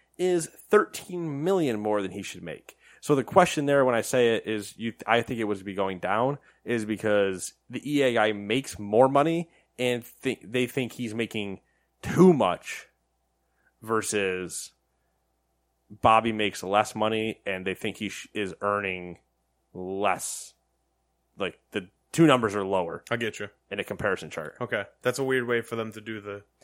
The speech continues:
Speaker 1: But I think it's maybe talking about if you look at, 'cause if you subtract the thirteen from the twenty-eight, you're at, like, you know, fifteen.
Speaker 2: Yeah.
Speaker 1: And if you subtract the, I guess I'll round up to twenty for,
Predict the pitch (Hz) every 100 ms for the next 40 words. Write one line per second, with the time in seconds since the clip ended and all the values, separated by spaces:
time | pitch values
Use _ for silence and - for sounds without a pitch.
0 | _ _ _ 120 151 139 131 127 - 160
1 | 147 127 - - 113 123 120 120 - 113
2 | 107 113 104 107 104 98 - - _ _
3 | _ _ _ _ _ _ _ _ _ _
4 | _ _ - 117 123 117 113 120 117 117
5 | 104 - _ _ _ _ _ _ _ _
6 | _ _ _ - - - 127 120 113 110
7 | - 139 - - 120 101 117 104 98 -
8 | 110 104 101 101 90 98 85 - 85 -
9 | 104 90 - 107 - 110 101 101 - 113
10 | 92 - 107 - 98 - 123 104 - 101
11 | 95 90 - _ _ _ _ _ - -
12 | - 110 101 104 98 95 98 92 95 -
13 | - - 110 95 95 90 - - 90